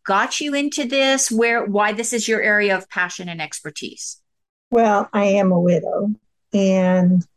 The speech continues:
Speaker 2: I had what they call, I didn't know it then, but what, what's called now is delayed grief. I mean, I grieved in the beginning for about two months or so.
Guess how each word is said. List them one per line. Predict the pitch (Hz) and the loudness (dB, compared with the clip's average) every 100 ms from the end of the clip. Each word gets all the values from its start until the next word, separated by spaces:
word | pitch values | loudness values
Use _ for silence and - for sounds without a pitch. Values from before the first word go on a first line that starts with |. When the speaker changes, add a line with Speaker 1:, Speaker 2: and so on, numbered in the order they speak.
| _ _ _ - | _ _ _ -4
Speaker 2:
I | 226 | 2
had | 233 196 269 285 277 | 2 2 2 2 2
what | 262 220 | 0 0
they | 208 196 180 - _ _ - | 2 0 0 -8 _ _ -20
call, | - - 196 190 190 185 180 180 170 _ _ - | -18 -6 0 2 2 2 2 0 -6 _ _ 0
I | 175 | 0
didn't | 175 165 - | 2 0 0
know | 160 | 0
it | 156 - | 0 0
then, | 175 160 156 170 - | 0 0 0 -2 -4
but | - _ | -8 _
what, | - 196 - | -2 -2 0
what's | 190 185 | -2 -2
called | - - 190 180 165 | -6 -4 0 0 0
now | 180 175 175 | 0 2 0
is | - 175 165 - - | 0 0 0 -4 -4
delayed | 185 170 170 175 185 175 | 0 2 4 4 2 0
grief. | - 220 226 220 - | 0 2 2 0 0
I | 220 | 2
mean, | 214 | 4
I | 220 | 4
grieved | 233 220 247 233 220 | 2 0 2 2 2
in | 208 | 2
the | 190 | 2
beginning | 185 170 202 190 165 175 _ _ _ _ _ _ _ _ _ | 0 0 2 2 0 -2 _ _ _ _ _ _ _ _ _
for | 175 | -2
about | 165 185 - _ _ | 0 -2 -4 _ _
two | - 220 202 | -2 0 2
months | 190 185 175 | 2 2 0
or | 160 160 | 0 -2
so. | - 156 151 156 | -2 0 0 0